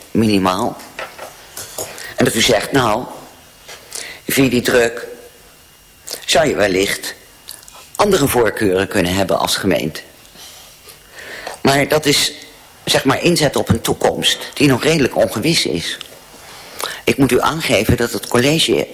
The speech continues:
kon niet anders dan bij dit voorstel uitgaan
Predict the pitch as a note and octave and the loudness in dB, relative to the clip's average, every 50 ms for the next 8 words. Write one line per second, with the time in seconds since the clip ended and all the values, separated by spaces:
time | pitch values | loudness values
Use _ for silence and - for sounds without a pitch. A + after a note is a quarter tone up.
0 | - - - - - - - - - - F#3+ G3+ F#3 C#3+ A2+ - - - F#2 G2 | -12 -20 -20 -20 -18 -18 -12 -4 0 2 4 6 6 4 4 2 0 0 0 2
1 | F#2 E2+ F#2 A#2 B2+ - - - - - - - - - - - - - - - | 2 0 0 0 0 0 0 -2 -2 -6 -12 -14 -12 -12 -12 -12 -12 -4 0 0
2 | B2 C3 B2 C3+ C#3 B2+ A#2+ - - - C3 D3 C#3+ - - A2 G2+ G#2 - - | 2 2 2 2 2 2 2 0 0 0 2 2 2 2 0 2 2 2 0 0
3 | - G#2 - - - - - G#2+ G2+ F#2+ G2+ A2+ | 0 -2 0 0 -2 -2 -2 0 0 0 0 -2